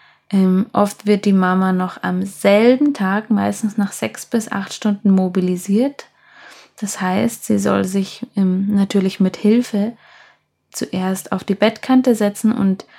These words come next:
nach Möglichkeit vielleicht sogar aufstehen und ein paar Schritte gehen.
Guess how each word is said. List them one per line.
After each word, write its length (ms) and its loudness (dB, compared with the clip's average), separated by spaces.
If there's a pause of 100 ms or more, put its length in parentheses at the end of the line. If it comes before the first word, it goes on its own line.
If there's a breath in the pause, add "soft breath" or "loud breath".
(180 soft breath)
nach 200 0
Möglichkeit 800 4
vielleicht 400 -8
sogar 320 -2
aufstehen 340 0
und 140 -2
ein 100 -2
paar 160 -2
Schritte 360 -8
gehen. 500 0